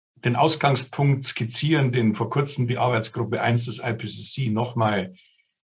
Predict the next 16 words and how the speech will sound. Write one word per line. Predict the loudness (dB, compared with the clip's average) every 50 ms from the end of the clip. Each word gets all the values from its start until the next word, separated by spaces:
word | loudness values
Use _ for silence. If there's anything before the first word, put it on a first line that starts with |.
| _ _ -10
äh, | -8 -4
uns | -2 0 0 0 2
vor | 2 2 4 6
Augen | 6 4 4 2
gestellt | 0 0 -2 0 0 -2 0 0 0
hat. | -2 -2 -2 -8 _ _ _ _ _ _ _ _ _ _ _ _ _ _ _ _ _ _ -8 -6
Ich | 0 2
will | 4 4
dann | 4 4
ein | 4 4
bisschen | 4 4 4 4 2 0
etwas | 0 0 2 2 2 2 4
sagen | 2 4 4 4 4 4 2 2 0
über | 0 -2 0
die | 0 -2 -4
Kosten | 0 0 2 2 2 0 -2 0 0 2 2 2 0 -4